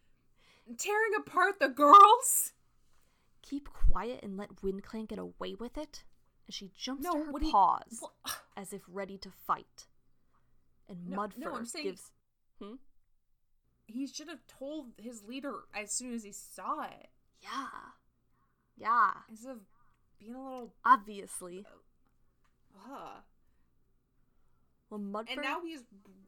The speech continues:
Speaker 2: Hmm.
Speaker 1: ruining this beautiful relationship that's starting. Ugh.
Speaker 2: Mudfur gives her a furious hiss,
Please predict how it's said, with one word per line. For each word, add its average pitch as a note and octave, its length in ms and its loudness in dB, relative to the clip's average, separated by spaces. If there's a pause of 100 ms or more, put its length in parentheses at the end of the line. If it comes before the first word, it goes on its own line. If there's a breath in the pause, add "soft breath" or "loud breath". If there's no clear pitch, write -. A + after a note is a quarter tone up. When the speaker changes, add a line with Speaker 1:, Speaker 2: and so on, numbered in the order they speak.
Speaker 2:
Hmm. G#3+ 200 -18
Speaker 1:
ruining E4 340 -8
this B3+ 160 -14 (340)
beautiful F#4 540 -6
relationship B3 880 -8
that's F3+ 220 -18
starting. F#3 520 -12 (2000 soft breath)
Ugh. A3+ 460 6 (1120 soft breath)
Speaker 2:
Mudfur C#4 440 -6
gives A3+ 260 -10
her G#3 120 -12
a F#3 60 -16 (220)
furious G#3 560 -8 (140)
hiss, - 360 -14